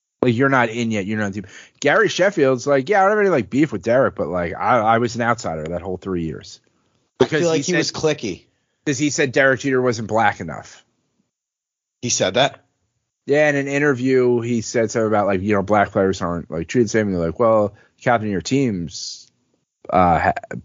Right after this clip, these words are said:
Speaker 1: half black." He goes, "Yeah, half." It was a, a thing in
Speaker 2: Wow.
Speaker 1: an interview. And then he was trying to, like, not undercut Jeter 'cause he, like, immediately apologized. He called Jeter's parents and, like, clarified and everything. But he was like, "Yeah, but, like, there was still,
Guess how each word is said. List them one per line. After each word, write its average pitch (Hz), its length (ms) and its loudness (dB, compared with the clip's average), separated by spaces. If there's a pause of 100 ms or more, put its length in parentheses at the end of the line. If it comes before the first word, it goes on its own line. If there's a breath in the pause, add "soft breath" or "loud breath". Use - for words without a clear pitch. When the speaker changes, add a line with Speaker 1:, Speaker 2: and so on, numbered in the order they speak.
(220)
Speaker 1:
half 95 260 0
black." 82 240 -2
He 90 80 -8
goes, 87 120 -4
"Yeah, 110 120 2
half." 92 540 -2 (560 soft breath)
It 131 100 0
was 139 220 0
a, 139 240 2
a 131 40 2
thing 165 300 -2
in 160 60 -2
Speaker 2:
Wow. 151 320 2
Speaker 1:
an - 80 -2
interview. 131 300 -16 (100)
And 156 120 2
then 165 200 0 (580 loud breath)
he 170 160 2
was 160 180 2
trying 165 440 2
to, 156 140 2
like, 123 420 0
not 127 440 0 (400)
undercut 135 540 2
Jeter 117 280 0
'cause 98 160 -8
he, 117 140 -2
like, 107 160 -2
immediately 113 580 0
apologized. 110 600 2
He 104 80 -6
called 117 240 2
Jeter's 104 260 -2
parents 113 520 2
and, 92 100 -2
like, 85 180 -2
clarified 110 500 2
and 101 120 -2
everything. 98 540 0 (500 loud breath)
But 123 120 4
he 127 60 4
was 127 160 2
like, 120 140 2
"Yeah, 170 220 2
but, 117 140 -6
like, 120 180 -2
there 127 100 2
was 117 140 0
still, 131 360 2